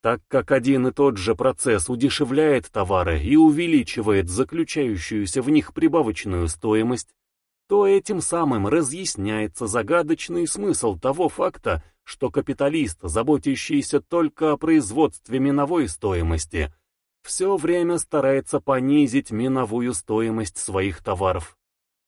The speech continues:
При капиталистическом производстве повышение производительной силы труда имеет целью сократить ту часть рабочего дня, которую рабочий употребляет на самого себя.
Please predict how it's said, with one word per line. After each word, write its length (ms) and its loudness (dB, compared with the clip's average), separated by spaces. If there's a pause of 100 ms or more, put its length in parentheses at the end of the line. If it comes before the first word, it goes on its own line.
(420)
При 200 0
капиталистическом 1160 -2
производстве 960 -2
повышение 880 2
производительной 960 2
силы 380 -2
труда 500 2
имеет 520 -2
целью 440 0
сократить 720 -2
ту 240 -6
часть 400 -4
рабочего 540 -4
дня, 360 -4 (460)
которую 540 4
рабочий 580 2
употребляет 840 2
на 160 -2
самого 440 -2
себя. 460 -6